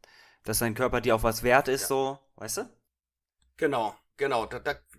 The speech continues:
Speaker 2: genau, das sind ja auch mal seine, äh, deswegen nimmt er die Leute, er sucht sich ja diese, gerade diese Leute ra-, raus, die, wie gesagt, die das Leben nicht zu schätzen wissen, das ist es einfach und, äh,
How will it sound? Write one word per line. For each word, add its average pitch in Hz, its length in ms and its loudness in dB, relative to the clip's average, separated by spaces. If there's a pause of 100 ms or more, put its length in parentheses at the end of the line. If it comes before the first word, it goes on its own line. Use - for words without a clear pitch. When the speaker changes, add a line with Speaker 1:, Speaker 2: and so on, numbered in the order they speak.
Speaker 2:
genau, 127 300 2
das 131 220 -6
sind 170 180 -6
ja 170 80 2
auch 156 120 0
mal 151 200 0
seine, 139 360 0
äh, 123 240 -4 (240)
deswegen 156 300 0
nimmt 180 200 0
er 143 60 2
die 117 100 -4
Leute, 104 320 -4
er 107 120 -2
sucht 143 200 -10
sich - 160 -8
ja 131 100 -6
diese, 127 280 -8
gerade 139 260 0
diese 135 220 -4
Leute 123 300 -4
ra-, 117 300 -8
raus, 135 400 0 (440)
die, 147 220 -6 (400)
wie 120 120 -12
gesagt, 127 380 -4
die 127 220 -16
das - 520 -6
Leben 139 340 -4
nicht 147 180 -8
zu 131 400 -10
schätzen 113 480 -8
wissen, - 320 -14 (100)
das 107 200 -8
ist 87 160 -14
es 98 100 -16
einfach - 420 -16
und, - 280 -18
äh, 78 220 -8